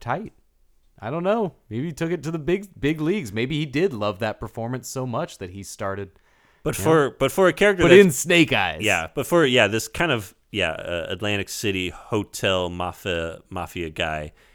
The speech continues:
Speaker 2: he really only has, like, two or three scenes where he gets to do much, but
Speaker 1: Yeah.
Speaker 2: he makes such an impression in that short amount of time.
Speaker 1: Tho-
Speaker 2: That's what, that's what a character actor like
Speaker 1: That
Speaker 2: John
Speaker 1: kinda
Speaker 2: Hurd
Speaker 1: stuff,
Speaker 2: does.
Speaker 1: yeah, that kinda stuff is always appeals to us.
Speaker 2: Yeah.
Speaker 1: A guy that can really command a movie wi-, in his three scenes.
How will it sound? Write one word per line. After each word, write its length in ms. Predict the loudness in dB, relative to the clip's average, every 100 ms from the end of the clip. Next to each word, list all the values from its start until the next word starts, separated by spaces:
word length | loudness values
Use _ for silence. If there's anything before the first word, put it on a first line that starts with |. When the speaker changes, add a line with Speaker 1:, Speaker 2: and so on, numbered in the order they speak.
| _
Speaker 2:
he 100 | 0
really 180 | 2 4
only 120 | 4
has, 140 | 2
like, 160 | -2 -4
two 120 | -2
or 60 | -2
three 220 | -2 -6
scenes 400 | -4 -4 -4 -6
where 60 | -6
he 40 |
gets 160 | -6 -6
to 60 |
do 160 | -8 -6
much, 280 | -6 -10 -10
but 200 | -14 -14 _
Speaker 1:
Yeah. 140 | -4 0
Speaker 2:
he 40 |
makes 220 | 0 0
such 300 | 0 0 0
an 80 | -2
impression 480 | -6 -4 -6 -6 -10
in 80 | -12
that 260 | -12 -14
short 380 | -10 -4 -4 -6 _
amount 280 | -10 -8 -10
of 60 | -10
time. 420 | -10 -10 -12 -18 _ _
Speaker 1:
Tho- 140 | -6 -6 -6
Speaker 2:
That's 200 | -6 -2
what, 280 | -6 -6 -8
that's 180 | -6
what 100 | -6
a 60 | -8
character 400 | -6 -6 -6 -10
actor 200 | -10 -10
like 80 | -8
Speaker 1:
That 100 | -2
Speaker 2:
John 40 |
Speaker 1:
kinda 120 | 0 0
Speaker 2:
Hurd 80 |
Speaker 1:
stuff, 160 | 0 2
Speaker 2:
does. 80 | 4
Speaker 1:
yeah, 260 | 2 2 -2
that 180 | -2 0
kinda 180 | 0 -2
stuff 300 | -2 -2 -4
is 120 | -16 _ _ _ 2
always 280 | 2 2 -2
appeals 460 | -8 -8 -10 -12
to 100 | -14
us. 340 | -14 -14 -16 -14
Speaker 2:
Yeah. 160 | -14 -10
Speaker 1:
A 80 | -4
guy 180 | 0 0
that 80 | 0
can 180 | -6 -6
really 260 | -4 -4 -6
command 520 | -8 -6 -6 -6 -6
a 20 |
movie 320 | -8 -8 -8
wi-, 180 | -8 -8
in 160 | -6 -4
his 200 | -4 -6
three 360 | -10 -8 -6 -6
scenes. 600 | -6 -6 -4 -4 -6